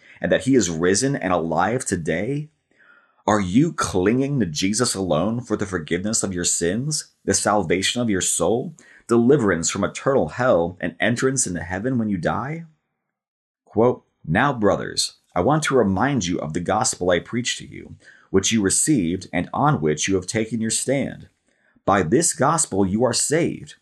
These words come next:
if you hold firmly to the word I preached to you. Otherwise, you have believed in vain." First Corinthians fifteen, verses one and two.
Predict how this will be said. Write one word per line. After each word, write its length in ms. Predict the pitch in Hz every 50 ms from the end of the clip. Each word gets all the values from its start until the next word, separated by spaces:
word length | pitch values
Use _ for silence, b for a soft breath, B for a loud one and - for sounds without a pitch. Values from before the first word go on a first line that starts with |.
| _ _ _
if 180 | - - - 95
you 100 | 95 90
hold 220 | 104 104 101 -
firmly 460 | - - - 123 139 139 113 92 80 76
to 100 | 80 80
the 60 | 85
word 240 | 85 95 101 98 101
I 80 | 101
preached 380 | 92 - - 127 131 - - -
to 80 | -
you. 280 | 64 - - - - - _ _ _ _ _ _ _ _ _ _ _ _ _ -
Otherwise, 680 | 120 113 92 80 76 76 73 73 76 - - - - _ _ _ -
you 100 | 76 82
have 120 | 80 73 -
believed 380 | 76 69 82 92 92 90 78
in 160 | 85 78 78
vain." 500 | 73 73 98 113 95 - - - - - - _ _ _ _ _ _ _ _ _ _ _ _ _
First 260 | - 82 82 - -
Corinthians 440 | - 110 107 95 82 80 78 78 -
fifteen, 580 | - 98 95 - - - 101 107 117 120 113 98
verses 360 | - 80 76 - - - 69
one 200 | 76 82 90 92
and 140 | 90 87 -
two. 360 | - - 50 50 - -